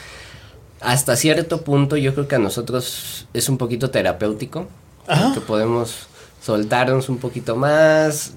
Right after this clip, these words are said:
Speaker 1: o sea, ya es el único momento del día que nos sentamos, nos relajamos
Speaker 2: Sí,
Speaker 1: y no
Speaker 2: y
Speaker 1: estamos, digo, platicamos, ¿no?
Speaker 2: platicamos, o sea, nos ponemos a decir estupideces.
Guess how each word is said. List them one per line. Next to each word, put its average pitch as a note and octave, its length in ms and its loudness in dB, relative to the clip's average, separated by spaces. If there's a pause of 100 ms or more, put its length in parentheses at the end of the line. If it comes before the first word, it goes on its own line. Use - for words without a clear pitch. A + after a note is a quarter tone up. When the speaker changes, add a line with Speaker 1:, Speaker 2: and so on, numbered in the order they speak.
(120)
Speaker 1:
o G2+ 80 -8
sea, G#2 120 -4
ya G#2+ 600 0
es B2 180 0
el C3+ 100 2
único C#3 260 2
momento A#2+ 240 0
del A2 100 0
día A2+ 160 -2
que B2 80 -4
nos F#2+ 140 -4
sentamos, C3 480 -2
nos F#2+ 180 -6
relajamos C3 680 -6 (160)
Speaker 2:
Sí, A#3 240 -2 (140)
Speaker 1:
y G#2+ 80 -2
no A2 100 2
Speaker 2:
y B2 40 2
Speaker 1:
estamos, A2+ 320 0 (300)
digo, A2 300 0 (140)
platicamos, G#2+ 600 0
¿no? C3+ 60 6
Speaker 2:
platicamos, D3 720 2
o A#2+ 60 -4
sea, A2+ 100 -8 (180)
nos A#2 260 -8
ponemos B2 360 -4
a A#2+ 60 -6
decir A#2 160 -6
estupideces. C#3 760 -4